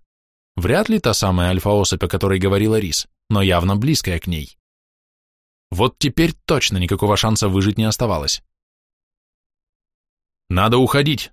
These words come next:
сказал я, возвращаясь к девушке. Братья смотрели на меня, но никто не шелохнулся. «Вот ведь проклятые истуканы со своей дурацкой честью!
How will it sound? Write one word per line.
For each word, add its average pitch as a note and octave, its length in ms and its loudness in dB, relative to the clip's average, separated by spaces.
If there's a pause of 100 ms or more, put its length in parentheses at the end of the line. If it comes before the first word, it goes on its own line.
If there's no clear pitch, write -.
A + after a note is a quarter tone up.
сказал F#2 380 0
я, F#2 140 2
возвращаясь F2+ 580 0
к E2+ 60 -6
девушке. F2+ 480 -6 (1000)
Братья F2+ 380 0
смотрели F2 480 -2
на F2+ 80 0
меня, G#2+ 300 -2 (160)
но G2+ 100 0
никто G2+ 280 0
не F2+ 100 0
шелохнулся. G2+ 720 -2 (880)
«Вот E3 280 2
ведь D#3+ 200 -2
проклятые C#3 520 2
истуканы C#3 440 0
со A2 120 0
своей A#2+ 280 2
дурацкой A#2+ 480 2
честью! A2+ 440 -2